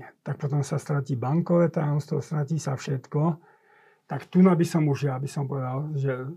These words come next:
zabrzdil a povedal, to zase všetko nejde, lebo tu už ide o, o stráženie súkromia, tu ide o... Proste tu už musia platiť isté pravidlá. My môžeme voči tým pravidlám zápasiť, môžeme o nich písať, môžeme o nich hovoriť, môžeme tlačiť na politikov, aby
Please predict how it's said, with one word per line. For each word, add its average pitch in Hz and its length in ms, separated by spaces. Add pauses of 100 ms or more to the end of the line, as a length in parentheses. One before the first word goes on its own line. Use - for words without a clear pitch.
zabrzdil 139 800
a 123 80
povedal, 139 400
to 147 160
zase 139 160
všetko 156 400
nejde, 190 320
lebo 131 160
tu 151 160
už 147 140 (100)
ide 135 160
o, - 20 (540)
o - 80
stráženie 135 640
súkromia, 160 720
tu 147 160
ide 143 240
o... 127 240 (720)
Proste - 240
tu 214 160
už 180 80
musia 208 320
platiť 156 400
isté 135 320
pravidlá. 127 560
My 143 80
môžeme 202 480
voči 180 240
tým 165 240
pravidlám 147 560
zápasiť, 156 560
môžeme 151 320
o 139 160
nich 120 160
písať, 156 400
môžeme 147 400
o 131 80
nich 120 160
hovoriť, 175 360 (440)
môžeme 151 320
tlačiť 147 400
na 139 80
politikov, 139 560
aby 139 100